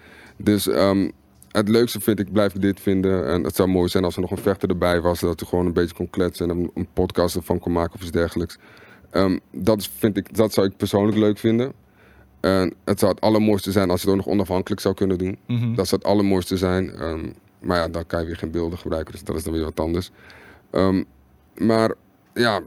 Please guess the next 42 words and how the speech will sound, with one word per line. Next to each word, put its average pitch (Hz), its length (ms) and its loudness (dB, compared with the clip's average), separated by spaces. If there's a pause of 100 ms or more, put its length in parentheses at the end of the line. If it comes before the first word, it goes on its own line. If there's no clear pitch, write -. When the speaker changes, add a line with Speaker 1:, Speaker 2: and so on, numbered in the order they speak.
(120)
Speaker 1:
d-, 117 180 2
dat 127 160 2
is 135 100 -2
meer 117 200 4
voor 101 120 -2
mij. 85 220 -2
Dat 131 160 2
zou 107 140 2
ik 98 60 -2
leuk 90 180 0
vinden. 87 180 -8
Gewoon 113 180 2
blijven 110 400 2
interviewen, 92 520 0
blijven 87 220 -2
verslag - 320 -6
geven. 76 420 -6
Ik 64 100 -10
vind 82 160 -2
dat, 82 160 0
eh, 80 140 -2
nog 82 180 -4
steeds 82 220 -4
het 85 80 -4
leukste 82 260 -4
van 78 280 -10
wat - 140 -8
ik - 80 -12
zelf 95 200 0
vind. 123 160 -6 (180)
Speaker 2:
Ja. 107 180 0 (260)
Speaker 1:
En 101 260 4
voor 104 140 2
de 101 60 2
sport 104 300 2
zelf, 110 460 2
ja, 82 240 -6 (260)
ik, - 180 -4
ik 107 180 -2
hoop 107 260 4
gewoon 101 360 2
dat, 95 260 0